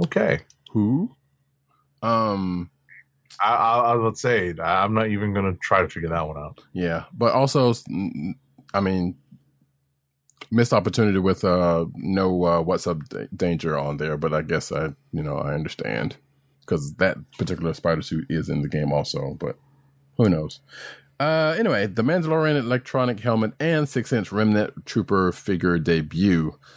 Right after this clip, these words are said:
Speaker 2: So, yeah, we have officially entered Torn Corner here. Um, t-, t-, t-, so basically, yeah, there is a, um,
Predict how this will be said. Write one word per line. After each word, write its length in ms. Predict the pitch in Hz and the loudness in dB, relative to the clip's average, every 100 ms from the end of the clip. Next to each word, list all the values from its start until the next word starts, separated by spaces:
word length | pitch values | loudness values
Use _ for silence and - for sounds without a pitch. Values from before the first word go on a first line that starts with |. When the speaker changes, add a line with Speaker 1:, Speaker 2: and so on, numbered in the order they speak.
| - _ _ | -20 _ _
Speaker 2:
So, 640 | - 82 82 82 80 85 | -4 0 2 2 0 -2
yeah, 200 | 95 85 | 0 2
we 240 | 80 82 85 | 2 2 2
have 180 | 82 80 | 2 -2
officially 420 | - 90 - 80 | -2 -2 0 -2
entered 300 | 80 82 78 | -2 -2 -4
Torn 200 | - 78 | -4 -4
Corner 320 | 69 76 73 | -2 -2 -2
here. 360 | - 78 82 - - | -4 -6 -6 -6 0
Um, 800 | 95 101 98 95 92 92 90 - - - _ _ _ _ _ _ - _ _ | 4 6 6 4 4 4 2 -2 -16 -18 _ _ _ _ _ _ -20 _ _
t-, 140 | - 90 | -10 -4
t-, 100 | 92 | -4
t-, 120 | 85 | -4
so 160 | 85 - | -4 0
basically, 440 | 151 160 135 123 | 0 2 2 4
yeah, 280 | 113 104 95 | 2 0 0
there 220 | 90 110 | 2 2
is 260 | 107 101 98 | 2 0 -2
a, 540 | 101 98 95 92 92 | -2 0 0 0 0
um, 680 | 85 92 90 87 87 85 90 | 0 2 2 4 2 0 -6